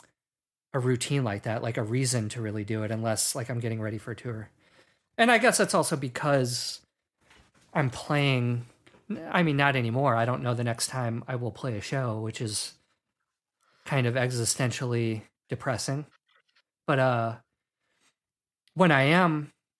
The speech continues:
you know, active with, with bands and stuff, like, the last year and a half have been the busiest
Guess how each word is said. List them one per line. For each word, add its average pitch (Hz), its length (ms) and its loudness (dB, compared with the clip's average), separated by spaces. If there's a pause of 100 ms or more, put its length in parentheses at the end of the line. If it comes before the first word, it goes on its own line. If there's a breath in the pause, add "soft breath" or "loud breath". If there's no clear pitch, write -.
(840)
you 160 100 2
know, 123 120 2
active 131 680 0
with, 127 300 -6
with 143 200 -6
bands 123 260 2
and 120 80 -2
stuff, - 260 -4
like, 127 140 0
the 143 80 -4
last 143 320 2
year 147 160 2
and 127 80 -2
a 113 40 -2
half 139 280 -4
have 117 180 -6
been 131 200 0
the 117 80 -2
busiest 120 760 0